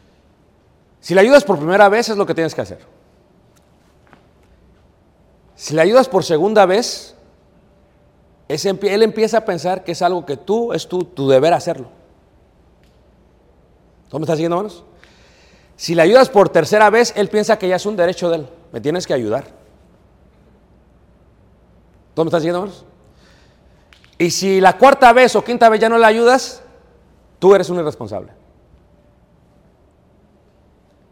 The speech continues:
A ver, hermanos, ¿quién piensa eso, hermanos? Muchos de los gobernantes. O sea, ellos dicen,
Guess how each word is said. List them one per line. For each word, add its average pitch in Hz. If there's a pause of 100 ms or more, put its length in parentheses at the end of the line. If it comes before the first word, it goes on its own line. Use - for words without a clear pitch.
(280)
A 131
ver, 139
hermanos, 151
¿quién 165
piensa 175
eso, 156
hermanos? 107 (1800)
Muchos 143
de 143
los 117 (140)
gobernantes. 104 (3750)
O -
sea, 156
ellos 165
dicen, 147